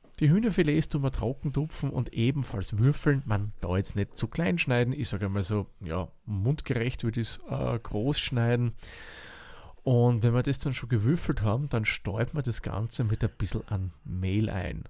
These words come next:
Sprich, ihr gebt's ein Mehl drüber und tut es einmal ein bisschen durchmischen, damit es ein bisschen mit Mehl überzogen ist. Muss jetzt nicht hundertprozentig sein, so wie wenn ihr das panieren wollt.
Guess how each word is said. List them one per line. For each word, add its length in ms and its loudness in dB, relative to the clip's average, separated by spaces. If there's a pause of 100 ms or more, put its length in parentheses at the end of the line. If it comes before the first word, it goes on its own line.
Sprich, 360 -6
ihr 60 -4
gebt's 300 -6
ein 80 -2
Mehl 180 -4
drüber 360 -2
und 220 -6
tut 220 -2
es 140 -4
einmal 180 -2
ein 40 -14
bisschen 260 -4
durchmischen, 680 -2 (680)
damit 400 2
es 200 2
ein 240 -2 (100)
bisschen 320 0
mit 200 -2
Mehl 280 0
überzogen 640 -4
ist. 280 -12 (600)
Muss 160 0
jetzt 160 0
nicht 240 0
hundertprozentig 1000 2
sein, 340 0
so 160 0
wie 120 2
wenn 120 -2
ihr 80 -2
das 180 -6
panieren 480 2
wollt. 480 0